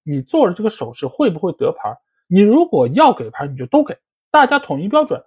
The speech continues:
那在这样的一个情况之下，球员慢慢的做这个手势的人也就少了。你现在只给埃莫森黄牌，不给阿尔米隆黄牌，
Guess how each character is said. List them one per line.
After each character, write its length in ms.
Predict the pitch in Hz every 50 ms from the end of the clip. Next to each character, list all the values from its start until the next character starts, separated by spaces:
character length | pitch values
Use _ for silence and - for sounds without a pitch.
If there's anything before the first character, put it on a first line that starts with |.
| _ _
那 80 | _ 247
在 140 | 254 302 277
这 160 | - - 233
样 160 | - 269 202
的 60 | 165
一 40 | 151
个 80 | 190 190
情 200 | - - 139 160
况 180 | 185 170 151
之 140 | - 180 180
下， 200 | 170 - 165 - - - _ _ _ _ _ _
球 260 | - 170 160 190 233
员 240 | 214 175 151 156 170
慢 300 | 190 233 277 262 202 165
慢 240 | 165 190 214 220 214
的 140 | 202 123
做 180 | - - 160 147
这 80 | - 160
个 80 | 170
手 260 | 165 - - 110 98
势 140 | - - -
的 100 | 156 135
人 280 | 120 123 120 135 165 160
也 80 | 131
就 120 | 120 190 202
少 240 | - - - - 92
了。 140 | 101 - _ _ _ _ _ _
你 120 | - 180
现 260 | 190 - - 349 311 269
在 120 | 277 254
只 260 | - - - 160 233
给 120 | 262 - - - -
埃 100 | 208 269
莫 160 | 277 202 160
森 100 | - 240 220
黄 180 | 170 123 120
牌， 80 | 131 120 -
不 80 | - 277
给 120 | 220 151
阿 160 | 123 143 185 226
尔 40 |
米 140 | 233 208 139
隆 160 | 117 123 156
黄 160 | - - 110 120
牌， 80 | 120